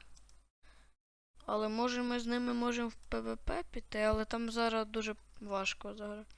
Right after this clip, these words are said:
А ну, якщо я тобі Скібіді Клауса дам. Що ти мені дасиш?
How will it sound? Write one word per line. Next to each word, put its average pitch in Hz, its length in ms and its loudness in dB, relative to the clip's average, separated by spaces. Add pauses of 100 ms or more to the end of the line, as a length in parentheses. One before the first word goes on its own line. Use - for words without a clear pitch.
(520)
А 208 80 -6
ну, 202 120 -2
якщо 202 220 -6
я 202 60 -6
тобі 208 180 -12
Скібіді 202 320 -8
Клауса 190 460 -4
дам. 208 260 -6 (320)
Що - 140 -8
ти 233 140 -8
мені 226 240 -2
дасиш? 214 640 -4